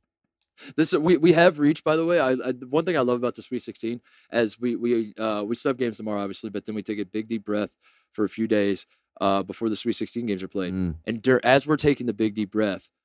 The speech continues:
Speaker 1: every single one of these teams convinces themselves they're the team of destiny.
Speaker 2: Of course.
Speaker 1: Every single one of them.
Speaker 2: Yeah.
Speaker 1: And that's the best because, like,
Speaker 2: Memphis
Speaker 1: really
Speaker 2: thought they
Speaker 1: start
Speaker 2: were the
Speaker 1: believing.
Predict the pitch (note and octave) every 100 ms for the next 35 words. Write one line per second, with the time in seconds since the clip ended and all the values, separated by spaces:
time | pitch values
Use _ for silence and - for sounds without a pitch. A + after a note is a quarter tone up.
0 | _ _ - B2+ B2 C3+ - B2+ A2+ A2+
1 | G2+ F#2 - G2+ F#2 - F#2+ F#2+ F2+ F#2
2 | F2+ - F#2+ F2 F2+ F2 - F#2 F2 F2
3 | D#2+ - D2 C3+ F3+ B3 G3 - - D3+
4 | C#3+ - A#2+ G#2 F#2+ D#2+ D2 _ - G2+
5 | E2+ - _ _ _ _ _ - A#2+ A2+
6 | G#2+ A#2 - G2 D#2+ - - G#2 G#2+ G2
7 | A2 D#3+ B3 A#3 D#3+ E3 E3+ D3+ D3 D3+
8 | B2+